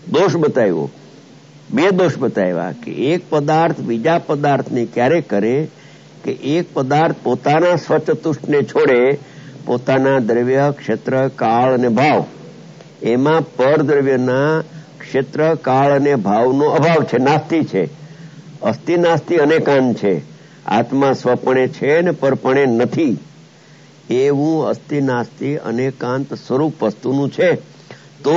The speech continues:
જ અનંતની અનંતતા ટકી શકે. અનંત પદાર્થ અનંતપણે ક્યારે રહીએ કે એક દ્રવ્ય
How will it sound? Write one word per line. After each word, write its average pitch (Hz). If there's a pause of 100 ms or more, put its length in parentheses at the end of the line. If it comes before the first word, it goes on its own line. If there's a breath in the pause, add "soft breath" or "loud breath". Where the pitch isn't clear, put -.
જ 208 (240)
અનંતની 180
અનંતતા 165
ટકી -
શકે. 92 (560 loud breath)
અનંત 156
પદાર્થ 165 (100)
અનંતપણે 208
ક્યારે 233
રહીએ 107 (1700 loud breath)
કે - (320)
એક 220
દ્રવ્ય 165